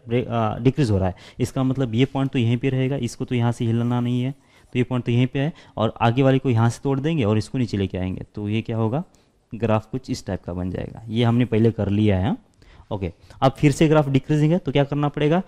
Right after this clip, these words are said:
ये तो पॉइंट यहीं पे रहेगा, तो मुझे जाना पड़ेगा अगले वाले पॉइंट के ऊपर, और मुझे यहाँ से तोड़ना पड़ेगा और इसको नीचे लाना पड़ेगा। तो ग्राफ कहाँ तक? जब तक ये अगली वाली लाइन नहीं आती है तब तक। तो ये ऐसा बन गया।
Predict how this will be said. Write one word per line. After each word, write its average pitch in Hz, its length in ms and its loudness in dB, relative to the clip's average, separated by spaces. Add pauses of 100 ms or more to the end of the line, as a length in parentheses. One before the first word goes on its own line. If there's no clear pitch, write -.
(220)
ये 135 100 4
तो 156 100 0
पॉइंट 143 240 0
यहीं 139 160 4
पे 151 120 2
रहेगा, 147 280 2
तो 160 160 -6
मुझे 131 180 4
जाना 135 200 4
पड़ेगा 131 260 2
अगले 113 180 4
वाले 135 160 6
पॉइंट 135 300 -2
के 139 60 -2
ऊपर, 180 200 -4 (280)
और 117 120 2
मुझे 131 160 2
यहाँ 117 220 4
से 143 120 -2
तोड़ना 117 300 2
पड़ेगा 104 320 0
और 113 320 -4
इसको 160 260 -4
नीचे 113 260 -2
लाना 95 220 0
पड़ेगा। 90 380 -8 (640)
तो 95 100 -4
ग्राफ 107 340 -2
कहाँ 113 220 -2
तक? 160 60 -4
जब 113 300 -2
तक 117 140 -2
ये 117 60 0
अगली 110 280 2
वाली 104 220 4
लाइन 147 300 0
नहीं 104 260 0
आती 95 160 -2
है 95 60 0
तब 92 140 -4 (100)
तक। 80 80 -12 (160)
तो 110 60 -8
ये 98 160 0
ऐसा 90 200 -4
बन 90 160 -6
गया। 92 140 -6